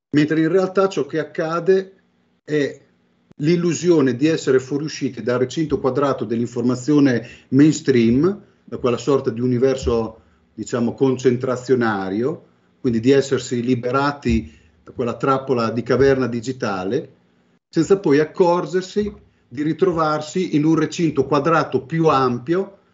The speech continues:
nel quale si è trattenuti e dal quale non si esce. Si è, si rimane incatenati allo schermo digitale dove scorrono informazioni non mainstream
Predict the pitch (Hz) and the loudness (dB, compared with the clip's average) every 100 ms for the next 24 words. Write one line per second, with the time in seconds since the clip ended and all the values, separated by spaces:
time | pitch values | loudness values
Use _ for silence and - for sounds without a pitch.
0 | _ _ 156 170 180 185 165 - 156 160 | _ _ -2 -2 0 0 0 -2 0 0
1 | 170 - _ 170 170 - 160 170 131 - | -2 -10 _ -4 -2 0 0 2 0 -2
2 | 107 95 - _ 139 147 180 196 196 185 | -10 -10 -14 _ -8 -6 0 2 4 2
3 | 156 156 - 143 120 101 - 113 101 _ | 0 -2 -4 -4 -4 -4 -8 -10 -12 _
4 | _ _ _ - 170 170 165 - - - | _ _ _ -4 0 0 -2 -8 -8 -2
5 | 165 190 185 156 156 165 - 160 170 170 | 0 2 4 2 -2 -6 -6 -6 -4 -4
6 | 160 151 143 147 - 170 160 151 135 156 | -2 -2 -2 -6 -4 -2 0 0 -2 -4
7 | 123 143 147 117 107 120 185 - _ _ | -4 -4 0 0 0 -2 -4 -6 _ _
8 | 135 143 139 - 151 151 139 131 135 135 | 2 2 2 2 2 4 2 2 2 0
9 | 139 139 151 147 143 131 127 - _ 131 | 0 -2 -2 0 4 2 2 -6 _ 2
10 | 143 143 143 139 - - 123 107 113 156 | 4 6 4 2 0 0 0 2 0 -2
11 | 190 | -4